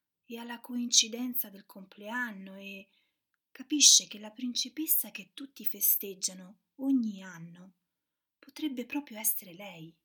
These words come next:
Madre Gothel le ha mentito per tutto questo tempo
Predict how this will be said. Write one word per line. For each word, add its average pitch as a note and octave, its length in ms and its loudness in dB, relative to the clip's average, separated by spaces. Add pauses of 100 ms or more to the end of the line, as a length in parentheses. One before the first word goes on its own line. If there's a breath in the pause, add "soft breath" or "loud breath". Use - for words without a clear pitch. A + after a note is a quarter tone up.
(1120)
Madre A#3 400 -4
Gothel F3 480 -16
le A3+ 100 -12
ha A3+ 60 -8
mentito A3 840 -8 (320)
per - 200 -12
tutto C#4+ 300 -14
questo B3+ 360 -4
tempo F#3+ 680 -14